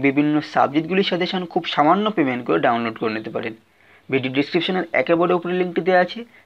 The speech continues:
চাইলে আপনারা ওখান থেকে চেক করে নিতে পারেন। যদি ভিডিওটি আপনাদের ভালো লাগে, তাহলে লাইক করুন।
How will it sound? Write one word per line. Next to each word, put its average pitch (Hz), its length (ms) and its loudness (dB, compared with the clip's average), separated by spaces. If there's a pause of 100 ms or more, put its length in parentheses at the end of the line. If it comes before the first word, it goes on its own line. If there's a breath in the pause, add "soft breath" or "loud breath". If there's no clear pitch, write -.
(120 soft breath)
চাইলে 175 280 4 (440 soft breath)
আপনারা 156 280 0 (100)
ওখান 175 220 0
থেকে 196 120 4 (100)
চেক 139 200 2
করে 123 160 2
নিতে 120 200 -6
পারেন। 113 180 -2 (560)
যদি 170 280 4
ভিডিওটি 190 360 4 (140)
আপনাদের 131 280 -2 (240)
ভালো 151 220 4
লাগে, 185 200 2
তাহলে 135 280 4
লাইক 131 240 4
করুন। 190 180 0